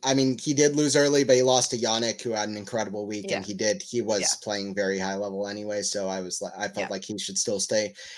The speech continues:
Speaker 1: pretty high up there. Um, I almost wanted to move Grigor up, but just because I think he's playing amazing at the moment, he
Speaker 2: Yeah.
Speaker 1: also lost a, uh, lost a close one to Medvedev, who also reached the final last week.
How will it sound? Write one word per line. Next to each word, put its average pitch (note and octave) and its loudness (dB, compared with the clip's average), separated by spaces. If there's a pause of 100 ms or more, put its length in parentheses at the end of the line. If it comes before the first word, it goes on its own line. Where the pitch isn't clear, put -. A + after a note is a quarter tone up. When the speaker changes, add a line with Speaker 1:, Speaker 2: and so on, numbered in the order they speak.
(120)
Speaker 1:
pretty E3+ 10
high C#3+ 8
up C3 4
there. C#3 10 (100)
Um, A#2+ 0
I D#3 8
almost G3+ 8
wanted C#3 4
to D3 4
move C#3 2
Grigor C3 4
up, C3 4
but A#2 0
just A#2 0
because A#2+ 2
I A2 2
think B2+ 0
he's A2 -4
playing A2 -2
amazing G2+ -2
at A#2 0
the B2 -2
moment, A#2+ -2
he A2+ -4 (180)
Speaker 2:
Yeah. A#2+ 0
Speaker 1:
also C3 8
lost B2 6
a, A2 4 (100)
uh, G#2+ -2
lost A#2 -2
a A#2+ -4
close A#2+ 2
one A#2+ 4
to A#2+ 2
Medvedev, A2+ 4
who A2 2
also G#2 0
reached A2 -4
the - -10
final G#2+ -2
last A#2 0
week. B2 2